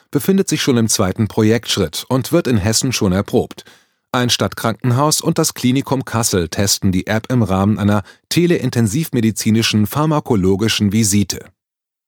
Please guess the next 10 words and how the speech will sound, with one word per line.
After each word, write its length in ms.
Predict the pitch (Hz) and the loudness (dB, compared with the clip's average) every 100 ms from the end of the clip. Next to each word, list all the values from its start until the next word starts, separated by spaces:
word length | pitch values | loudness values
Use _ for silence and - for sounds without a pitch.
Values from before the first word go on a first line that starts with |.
| _ - | _ -2
Die 140 | 151 | 0
Entwicklung 540 | 143 - 131 160 165 | 2 0 0 2 2
wurde 200 | 123 131 | 2 2
vom 220 | 131 92 90 | 0 0 0
Hessischen 440 | 139 156 165 143 | 0 0 0 0
Ministerium 760 | 113 101 - 113 123 131 143 - | 2 0 0 0 0 0 -2 0
für 160 | 110 | 0
Soziales 680 | 92 90 - 101 113 120 - | 0 0 0 0 2 0 0
und 240 | - 101 | -2 -4
Integration 880 | - 104 101 95 87 - 113 110 113 | -2 -2 -2 -4 -4 0 2 4 2